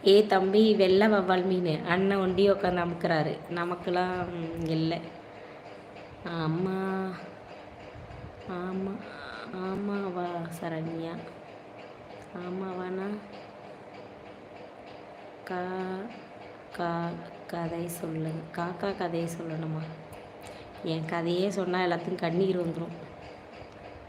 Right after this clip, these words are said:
அந்த அளவு இருக்கு.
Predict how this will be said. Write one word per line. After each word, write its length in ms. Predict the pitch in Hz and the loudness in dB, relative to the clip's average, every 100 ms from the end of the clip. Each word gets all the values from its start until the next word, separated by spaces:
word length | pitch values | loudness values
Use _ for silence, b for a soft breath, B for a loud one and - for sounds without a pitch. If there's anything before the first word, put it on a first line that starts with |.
| - - - - - - - - - - - - - - - - - - - - - | -16 -16 -16 -16 -16 -16 -16 -16 -16 -16 -16 -16 -16 -16 -16 -14 -14 -14 -16 -10 -4
அந்த 300 | 175 180 196 | -2 2 4
அளவு 240 | 196 208 | 4 4
இருக்கு. 380 | 208 - - | 2 0 -4